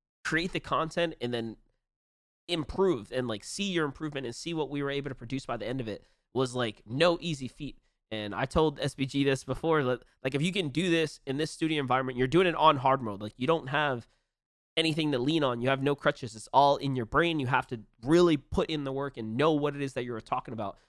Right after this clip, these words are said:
Because once you're standing up there, that's it. There's no going back. You can't pull out your phone the way you are at home, or, you know, when you're <laughs> behind the remote camera, you can just quickly search something on the side there.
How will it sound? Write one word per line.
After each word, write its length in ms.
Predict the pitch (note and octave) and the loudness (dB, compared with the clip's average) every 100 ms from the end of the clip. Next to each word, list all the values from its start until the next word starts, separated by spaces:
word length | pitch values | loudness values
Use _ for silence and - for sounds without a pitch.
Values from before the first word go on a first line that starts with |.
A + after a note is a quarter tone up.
| _ | _
Because 220 | C#3+ C3 | -4 -2
once 180 | D3+ E3 | -2 -2
you're 80 | D3 | -4
standing 480 | - D3+ D#3 E3 | -4 -4 -2 0
up 160 | C#3 - | -2 -4
there, 260 | A#2 G2 - _ _ - | -6 -6 -10 _ _ -6
that's 160 | C3 | 0
it. 200 | F#3+ - | 0 0
There's 160 | - D3+ | -8 4
no 140 | F#3+ | 6
going 220 | F3+ D#3+ | 8 6
back. 260 | C#3 D#3 - | 8 4 4
You 60 | A#2 | 0
can't 200 | E3+ D3+ | 0 4
pull 140 | F3 | 4
out 120 | D#3+ | 4
your 80 | C#3 | 2
phone 300 | - E3 E3 | 0 0 2
the 80 | C#3+ | 2
way 100 | D3 | 2
you 180 | C#3 C#3+ | 4 4
are 220 | C#3 C3+ - - | 4 0 -10 2
at 180 | C3+ C3 | 2 6
home, 420 | D#3 F#3+ F3 D3 | 6 6 4 2
or, 220 | C#3+ B2 - _ - | 0 -2 -6 _ 2
you 100 | F3 | 4
know, 140 | D3 | 4
when 140 | C#3+ | 4
you're 120 | D3 D3+ | 2 2
<laughs> 20 | |
behind 320 | D3 - E3 | 4 4 4
the 80 | D#3+ | 4
remote 340 | D3+ D#3 D#3 | 4 2 2
camera, 260 | - E3+ D3+ | 0 -2 -4
you 80 | C#3 | -6
can 120 | D3 | -8
just 180 | C#3 - | -8 -4
quickly 280 | G3 - | -4 -2
search 260 | D3 - - | -4 -6 -6
something 280 | D3 D3 C#3 | -6 -4 -4
on 120 | C#3 | -4
the 80 | C3 | -6
side 340 | - D3+ D#3 | -2 -2 0
there. 220 | C#3+ C3+ | -2 -4